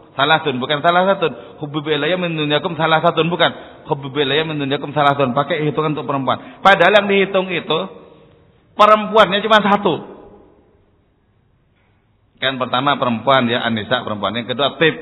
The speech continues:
Tib itu wewangian. Ini jenisnya kalau dalam ilmu nahwu laki-laki ya.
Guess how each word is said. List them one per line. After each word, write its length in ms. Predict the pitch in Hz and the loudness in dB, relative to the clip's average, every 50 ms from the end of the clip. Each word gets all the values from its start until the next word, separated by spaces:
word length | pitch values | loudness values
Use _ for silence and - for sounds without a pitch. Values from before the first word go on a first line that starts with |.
| - - - - - - - 143 | -12 -18 -20 -20 -20 -12 -10 -8
Tib 80 | 135 120 135 | -8 -8 -6
itu 60 | 165 | -4
wewangian. 640 | 160 143 135 131 127 120 120 131 127 - - - - 107 110 | -2 0 2 2 2 0 -2 -4 -4 -4 -6 -8 -12 -10 -8
Ini 120 | 139 160 165 165 - - - - _ _ _ _ _ _ - 143 | -8 -8 -8 -10 -14 -20 -20 -20 _ _ _ _ _ _ -8 -6
jenisnya 400 | 139 131 135 - - - 147 147 | -4 -2 -4 -4 -4 -6 -6 -6
kalau 160 | 131 123 120 | -4 -6 -4
dalam 240 | 117 123 123 123 127 | -2 -4 -4 -4 -6
ilmu 200 | 120 113 120 113 104 | -6 -6 -6 -4 -4
nahwu 260 | 98 104 107 135 170 202 - - - - - - _ _ _ - | -4 -6 -6 -8 -8 -10 -12 -16 -20 -20 -20 -20 _ _ _ -8
laki-laki 640 | 98 110 - 110 101 98 95 - 123 117 101 92 | -8 -6 -6 -6 -6 -6 -6 -6 -6 -6 -4 -4
ya. 160 | 101 - - | -6 -8 -10